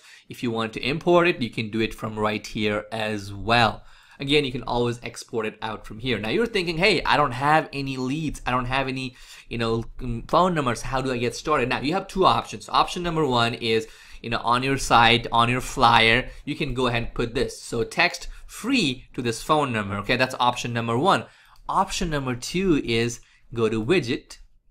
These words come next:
You know, you can just modify these things, color, all that good stuff. Choose your response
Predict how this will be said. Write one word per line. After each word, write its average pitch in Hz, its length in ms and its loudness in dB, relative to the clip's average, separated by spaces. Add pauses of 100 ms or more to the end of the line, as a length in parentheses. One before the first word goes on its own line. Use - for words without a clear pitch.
(680)
You - 60 -12
know, 110 40 -4
you 110 80 -2
can 113 120 -12
just - 120 -14
modify 113 400 2
these 110 240 -4
things, 107 260 -8
color, 104 400 -2
all 104 140 -4
that 101 140 -10
good 101 120 -10
stuff. - 460 -8
Choose 107 300 -8
your 104 80 -6
response 110 640 -6